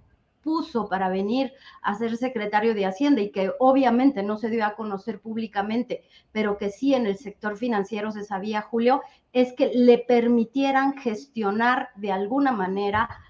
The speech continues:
Petróleos Mexicanos, porque era, pues, el gran agujero negro, aquí parafraseando a Carl Sagan, en donde se podían ir recursos, recursos, recursos sin,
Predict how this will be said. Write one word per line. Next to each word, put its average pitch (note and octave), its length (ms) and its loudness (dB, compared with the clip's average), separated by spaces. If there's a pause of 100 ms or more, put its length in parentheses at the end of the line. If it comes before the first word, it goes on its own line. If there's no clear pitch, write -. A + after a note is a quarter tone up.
(180)
Petróleos A3+ 580 0
Mexicanos, G3+ 720 -2
porque A3 340 -2
era, C4+ 360 2
pues, G#3 200 -6
el G3+ 140 -8
gran B3+ 380 4 (340)
agujero G#3 640 2
negro, A#3+ 800 2
aquí F#3 380 -2
parafraseando G3+ 840 0
a F#3 140 -4
Carl G#3 260 -2
Sagan, A3+ 560 0 (240)
en G#3+ 160 0
donde G3+ 260 2
se G#3+ 140 -4
podían A#3 380 2
ir C#4 160 6
recursos, C#4+ 560 0
recursos, B3 480 -2
recursos A#3+ 640 -4 (280)
sin, D4 640 2